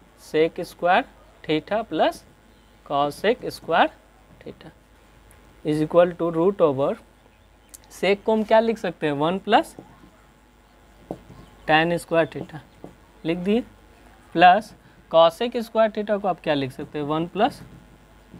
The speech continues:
cot square theta। ठीक, यहाँ पे देखो root over में हमारा क्या है, tan square theta है, plus cot square theta है, plus one और वन को जोड़ने पे क्या आता है, टू आता है।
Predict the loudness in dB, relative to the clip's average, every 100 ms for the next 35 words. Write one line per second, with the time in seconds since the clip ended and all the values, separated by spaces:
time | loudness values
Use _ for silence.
0 | -12 -6 -4 -4 -12 -6 -4 -4 -10 -20
1 | -20 -20 -20 -20 -20 -20 -20 -20 -20 -20
2 | -20 -12 -2 -2 -4 -20 -20 -20 -20 -20
3 | 2 2 4 2 2 2 0 -2 -4 -8
4 | -4 -2 2 2 4 2 2 0 0 -2
5 | 2 2 2 0 -6 _ _ _ -2 0
6 | -2 -6 -2 -4 -4 -10 -4 -4 -4 -10
7 | _ _ _ -20 _ _ -20 -20 -20 -20
8 | 0 4 4 4 -6 _ _ 2 4 4
9 | 0 -4 -4 -4 -4 -6 -4 -4 -6 -12
10 | -20 -20 -4 4 4 4 -8 _ _ 2
11 | 6 6 2 2 2 4 2 2 0 0
12 | -2 -2 -2 -4 2 4 4 2 -10 -6
13 | -2 -2 -4 -10